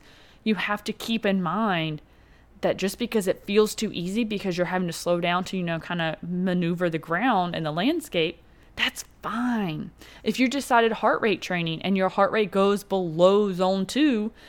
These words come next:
because you're trying to stay safe, you have to remember that it's okay and that's also going to be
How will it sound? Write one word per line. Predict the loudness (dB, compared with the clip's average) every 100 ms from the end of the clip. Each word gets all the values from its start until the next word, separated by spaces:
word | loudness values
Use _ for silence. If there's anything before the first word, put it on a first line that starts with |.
| -8
because | -2 0 2 2 2
you're | 0
trying | 0 -2 0
to | -4
stay | -6 0 -2
safe, | 0 0 2 0 -6 -20 -10
you | -6
have | -6 -6 -2 -2 0
to | -2
remember | 0 0 0 0 0
that | -2 -6
it's | -6 -6 0
okay | 0 -2 -10 -10 -12 -18 _
and | -6 -4
that's | -4 -8 -2
also | 0 0 -2 -4 -6
going | -4 -6 -6
to | -8 -10
be | -8 -8 -8